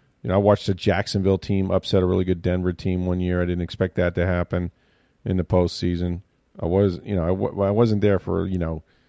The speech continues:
Tebow's throw to, to beat the Steelers. Like, I, you know, I didn't witness that. I've seen some, you know, I think we talked about this. Like, I've been around some great athletes. You know, I've had, I've had a beer with Troy Aikman before he was, you know, the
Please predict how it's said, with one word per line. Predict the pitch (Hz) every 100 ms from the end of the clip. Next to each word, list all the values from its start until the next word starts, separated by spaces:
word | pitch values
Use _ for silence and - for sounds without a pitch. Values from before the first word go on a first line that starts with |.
| _ _ _ _ _ _ _ - - -
Tebow's | 113 104 98 92 -
throw | - 95 90 90
to, | 87 82
to | - 92
beat | 95 87
the | 107
Steelers. | - 98 90 87
Like, | 90
I, | 95 62
you | 64 92
know, |
I | 85
didn't | 95 95 95
witness | 85 82 -
that. | 85 85 80 - _ _ _ _ _ _ -
I've | 113 -
seen | - 190 175
some, | - 113 -
you | 120
know, | 98 110
I |
think | - 151
we | 101
talked | 117 117
about | 92 82
this. | 85
Like, | 95
I've | 98
been | 127 127
around | 107 98 90
some | 92
great | 85 87
athletes. | 85 85 - - - -
You | - 85
know, | 80 76
I've | 95
had, | 101 98 90 _ _ _ _
I've | - 101
had | 110
a | 104
beer | 90 107 104
with | 92
Troy | - 92 87
Aikman | 87 85 80 80
before | 82 95 82
he | 82
was, | 80 78 - - -
you | 82
know, | 71 69 69 _ _ _ _ _ _ _ _ _ _ -
the | 85 87 85 78